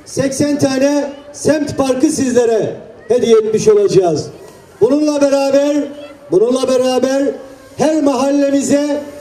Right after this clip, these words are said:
bir park sözümüz vardı. Ulukavak Mahallesi'ni bitirdik.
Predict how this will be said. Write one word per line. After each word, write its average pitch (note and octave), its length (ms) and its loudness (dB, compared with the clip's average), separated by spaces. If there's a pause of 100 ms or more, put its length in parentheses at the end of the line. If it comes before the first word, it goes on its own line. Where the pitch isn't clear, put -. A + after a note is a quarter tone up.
(340)
bir D4+ 220 4
park C#4+ 360 -2
sözümüz C4+ 560 0
vardı. G#3 480 2 (760)
Ulukavak C#4+ 600 0
Mahallesi'ni C#4+ 840 0 (440)
bitirdik. C4+ 680 0